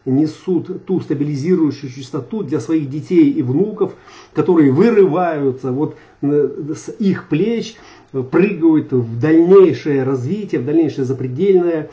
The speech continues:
э, при условии, да, что, э, н-, не будет этого промежуточного языка, не будет возможности старому поколению объяснить,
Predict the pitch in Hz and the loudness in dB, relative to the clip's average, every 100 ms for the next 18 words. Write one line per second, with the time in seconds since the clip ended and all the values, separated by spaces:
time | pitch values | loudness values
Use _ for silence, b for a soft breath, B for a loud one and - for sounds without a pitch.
0 | B B B - 143 139 127 110 - _ | B B B -12 -6 -4 -4 -8 -16 _
1 | _ _ _ _ - - 185 180 151 170 | _ _ _ _ -20 2 4 4 2 2
2 | 196 175 143 165 - 175 139 B B B | 4 4 0 -6 0 2 2 B B B
3 | - 139 139 131 143 196 208 202 202 277 | -8 -2 0 2 2 0 0 -2 2 2
4 | 226 190 175 160 139 147 160 156 175 151 | 2 0 -2 -2 -4 0 0 0 -2 -6
5 | - 135 135 127 147 175 139 143 165 147 | -4 -4 -2 -4 -6 -4 -2 -2 -4 -6
6 | 120 127 110 147 190 143 123 127 120 147 | -6 -6 -2 2 2 0 -6 -8 -8 -6
7 | 131 120 - 127 151 170 156 131 B B | -4 -6 -6 -4 0 2 2 0 B B
8 | B - 143 160 - - 180 190 123 | B -8 -8 -8 -8 -2 0 0 -4